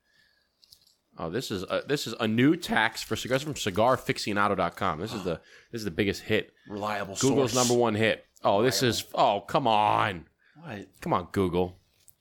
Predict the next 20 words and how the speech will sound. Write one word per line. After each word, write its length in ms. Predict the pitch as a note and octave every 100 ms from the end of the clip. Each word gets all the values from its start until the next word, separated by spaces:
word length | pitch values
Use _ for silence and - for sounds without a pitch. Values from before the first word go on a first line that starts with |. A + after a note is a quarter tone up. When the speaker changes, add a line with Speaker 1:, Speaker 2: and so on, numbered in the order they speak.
| _ _ _ _ _ _ _ _ _ _ _ _ _ _
Speaker 1:
Google. 240 | F3+ F3+
I 60 | D#3
typed 260 | E3 F#3 F3+
in 140 | D#3
tax, 340 | C#3 E3+ E3 -
cigar 300 | - D3 D#3
tax, 380 | - A2 F#2 -
and 200 | A2+ A2
Google's 380 | G2+ C#3 C3 A2
number 420 | G#2+ A2+ C3 C#3+
one 300 | C#3 B2+ C3
hit 340 | A2+ G2 G#2+ -
is 140 | F#2+ F#2
an 80 | F#2+
article 520 | - A2 A2 - D#2+
from 180 | - D#2+
two 240 | - B2+
thousand 460 | A#2+ A#2 A#2 G#2+ F#2
and 120 | E2
seven. 680 | - - - D#2 - -